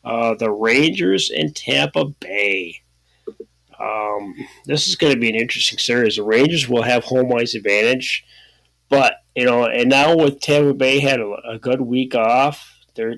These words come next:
you know, they're resting up. Um, the only question is, will they be rusty for game one? But I,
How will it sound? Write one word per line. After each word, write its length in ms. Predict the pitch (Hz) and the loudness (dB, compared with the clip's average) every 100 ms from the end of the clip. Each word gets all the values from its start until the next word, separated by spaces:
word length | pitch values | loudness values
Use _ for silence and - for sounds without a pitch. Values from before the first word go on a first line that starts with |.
| - | -10
you 80 | 117 | -8
know, 160 | 117 | -6
they're 180 | 113 117 | -4 -6
resting 540 | 117 117 123 - 120 113 | -6 -4 -4 -4 -4 -2
up. 380 | 113 123 - - _ _ _ _ _ _ - | -2 -2 -6 -20 _ _ _ _ _ _ -8
Um, 260 | 120 117 | -4 -2
the 80 | 131 | 2
only 180 | 160 165 | 4 2
question 440 | - 147 147 143 | 2 2 2 0
is, 200 | 120 113 | 0 -2
will 200 | 113 120 | -6 -2
they 100 | 123 | -2
be 140 | 117 110 | -2 -6
rusty 500 | 98 98 - - 110 | -4 -4 -4 -6 -8
for 160 | - | -10
game 320 | 101 104 98 | -8 -8 -6
one? 260 | 101 98 101 | -8 -10 -6
But 140 | 101 | -4
I, 200 | 101 110 | -2 -2